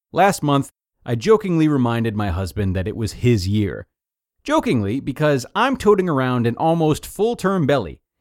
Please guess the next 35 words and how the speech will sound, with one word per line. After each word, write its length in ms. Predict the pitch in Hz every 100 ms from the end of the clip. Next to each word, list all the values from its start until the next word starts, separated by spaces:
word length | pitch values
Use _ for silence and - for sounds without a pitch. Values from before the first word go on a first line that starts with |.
| _
and 240 | 107 101 95
all 500 | 143 170 180 170 160
the 140 | 160
pregnancy 520 | - 156 143 127 139
symptoms 420 | 123 147 127 127
that 120 | 120 117
it 100 | -
can 160 | 120
possibly 640 | - 143 139 - 131 131
accompany. 500 | 117 - 107 87 - _ _ _ _ _ _
But 240 | - 117 _ _ _ _ _
he 160 | 127 156
took 220 | 190 -
the 140 | 202
opportunity 720 | 202 196 202 220 208 165 170 -
and 180 | 117 107
drafted 520 | 110 135 151 170 147
the 120 | 151
in-laws 440 | 147 147 147 151
for 140 | - 110
a 40 |
couple 280 | - 143 160
nights 360 | 131 135 131 - _ _ -
and 160 | 90
planned 320 | - 110 120 117
a 40 |
trip 200 | - 117
away 260 | 117 98 85
for 300 | 87 82 80
us. 220 | - - _ _ _ _ _ -
The 80 |
grandparents 720 | 95 127 147 120 110 120 143 -
reluctantly 560 | 113 135 139 95 104
agreed. 460 | 92 131 110 87 - _ _ _ _ -
Note, 300 | 98 104